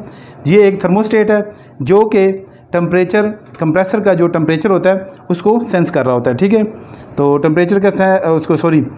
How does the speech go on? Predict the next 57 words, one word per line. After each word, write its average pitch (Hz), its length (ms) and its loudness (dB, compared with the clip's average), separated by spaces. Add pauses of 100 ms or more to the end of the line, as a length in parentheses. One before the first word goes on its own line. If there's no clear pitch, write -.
(340)
अ, 135 40 0
compressor 185 420 0
का 208 120 4
जो 190 120 2
temperature 175 420 0
है 214 60 2
उसको 196 240 2
देख 160 200 0
रहा 208 100 2
होता 202 160 0
है। 196 140 -2 (380)
तो 160 160 0
जब 214 280 0
भी 233 160 4
temperature 190 460 0
जो 196 140 2
है 190 100 4
वो, 196 420 -2 (320)
अ, 135 120 0
compressor 160 420 0
का 170 100 0
देखें, 160 260 0 (280)
इसके - 180 -2
अंदर 156 180 2
कुछ 160 160 -2
लगा 156 160 0
होता 175 160 0
है, 160 60 2
ये 151 100 2
देखें, 147 240 -2
इसका 156 240 -2
cap 139 260 -2
लगा 165 140 0
हुआ 180 160 2
है, 185 100 -4 (360)
ठीक 175 140 0
है। 202 100 0
तो - 420 -8
इसके 151 160 0
अंदर, 151 200 2
ये 156 80 6
ऊपर 151 360 0 (180)
इसके 131 180 -4
अंदर 147 140 0
लगा 156 160 2
है, 175 60 2
इसको 175 160 -2
अब 175 80 -6
खोल 196 220 0
के 190 100 0
मैं 165 100 0
आपको 147 160 -4
दिखा 139 220 -2
देता 208 220 0
हूँ। 202 180 -4 (680)
और 160 140 2
दोस्तों 202 380 4